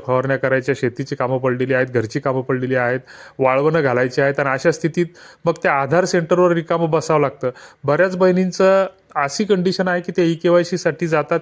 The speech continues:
किंवा स्वतःच्या घरच्या घरी मोबाईलवर ई केवायसी करण्याचा प्रयत्न करतात, मात्र आधारला ओटीपीच येत नाही.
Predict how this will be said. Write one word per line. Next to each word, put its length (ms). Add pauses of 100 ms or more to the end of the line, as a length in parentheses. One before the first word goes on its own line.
किंवा 120
स्वतःच्या 440
घरच्या 300
घरी 160
मोबाईलवर 380
ई 60
केवायसी 360
करण्याचा 320
प्रयत्न 260
करतात, 260 (380)
मात्र 200
आधारला 560
ओटीपीच 500
येत 200
नाही. 220